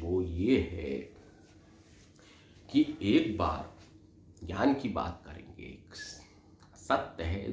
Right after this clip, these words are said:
जो इस पूरे ब्रह्मांड में उस चीज की सबको आवश्यकता है, उस चीज की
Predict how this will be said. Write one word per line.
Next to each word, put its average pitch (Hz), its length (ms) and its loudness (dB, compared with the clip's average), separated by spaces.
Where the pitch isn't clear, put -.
जो 107 240 0
इस 87 180 -4
पूरे 92 280 -2
ब्रह्मांड 85 540 -4
में 92 120 0
उस - 240 -2
चीज 92 200 -8
की - 140 -6
सबको - 500 -4
आवश्यकता 82 760 -4
है, 87 180 0
उस - 240 -6
चीज 82 260 -12
की 87 160 -8